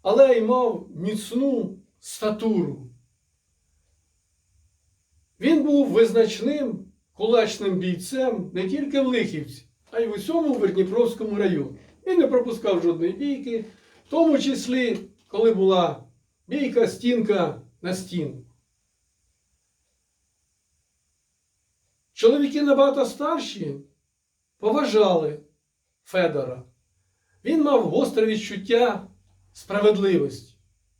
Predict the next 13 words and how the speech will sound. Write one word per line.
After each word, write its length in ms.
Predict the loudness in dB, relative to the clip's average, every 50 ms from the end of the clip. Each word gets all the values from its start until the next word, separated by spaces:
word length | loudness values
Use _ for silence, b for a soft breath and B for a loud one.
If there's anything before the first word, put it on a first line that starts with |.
| _ _ _
і 80 | -6 -4
виступав 680 | -2 -2 -2 -2 -4 0 2 4 4 4 4 2 -2
часто, 760 | -4 -2 0 0 0 -2 -6 -8 -4 -4 -4 -4 -4 -10 -18 _ _
як 180 | -8 -8 -6 -4
третейський 540 | -6 -6 0 2 2 2 2 -4 -6 -8
суддя, 600 | -8 -8 -10 -8 -8 -4 -4 -4 -4 -4 -8 -10 -16 _ _ _ _ _ _ _ _ _
в 40 | -4
якихось 580 | -4 -2 -4 -6 -4 -6 -6 -6 -8 -14 _ _ _ _
місцевих 600 | -10 -10 -10 -4 0 0 0 0 -2 -6 -8 -10 -18 _ _ _ _
конфліктах. 640 | -6 -6 -6 -6 -6 -10 -10 -12 -12 -16 -20 -20 -20 -20 -20 _ _ _ _ _ _ _ _ _
До 120 | 0 0
його 220 | 2 2 4 2 2
думки 640 | 2 2 2 0 0 -2 -2 -2 -2 -2 -4 -8